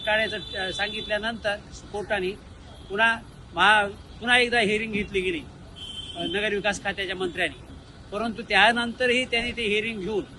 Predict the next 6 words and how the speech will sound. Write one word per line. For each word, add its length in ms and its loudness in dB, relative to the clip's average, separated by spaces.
आणि 160 0
नगरविकास 760 -2
खात्याच्या 320 -4
मंत्र्यांनी 440 -6
बाबा 220 4
हा 180 8